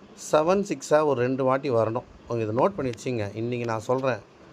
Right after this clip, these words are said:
இந்த செவன் சிக்ஸு ரெண்டு முறை மறுபடியும் வரணும். ஏபியில் வந்துருச்சு அப்படின்றதுக்காக ஏபியில்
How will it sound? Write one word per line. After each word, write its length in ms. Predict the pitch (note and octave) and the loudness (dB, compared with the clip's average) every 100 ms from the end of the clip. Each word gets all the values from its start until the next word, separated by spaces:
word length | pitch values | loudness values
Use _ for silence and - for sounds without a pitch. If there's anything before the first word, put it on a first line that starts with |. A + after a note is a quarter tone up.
| - - - | -20 -20 -12
இந்த 160 | A#2 A2+ G#2+ | -6 -4 -2
செவன் 440 | - A#2+ C3+ D#3+ | 0 0 0 -2
சிக்ஸு 500 | D#3 C3+ B2 - A#2+ B2+ D#3+ - - - - | -2 -6 -6 -6 -4 -2 -4 -10 -20 -20 -10
ரெண்டு 420 | A2+ B2 C#3+ D3 D3+ C3+ | -4 -2 -2 -2 0 0
முறை 400 | A#2+ A#2+ A#2+ A#2+ C#3+ - - - - - - A#2+ | 2 2 4 2 0 -4 -18 -20 -20 -20 -14 -6
மறுபடியும் 540 | A2+ A2+ A#2 B2 C#3 | -4 -2 -2 -4 -2
வரணும். 400 | G#2 G#2 A#2 A2+ - - - - - - A2+ | 0 0 0 -4 -10 -20 -20 -20 -20 -12 -4
ஏபியில் 420 | C3 D3 C#3+ B2+ | -2 0 0 2
வந்துருச்சு 600 | A2+ A#2 C3 A#2+ - C3 B2+ | 2 0 0 -2 -2 0 0
அப்படின்றதுக்காக 720 | G#2+ G#2+ A2+ G#2 G#2+ A2 A2+ A2+ G#2 | 0 -2 -4 -4 -2 -2 -2 -2 -2
ஏபியில் 480 | A#2 A#2 A#2 A2+ | -2 -2 0 2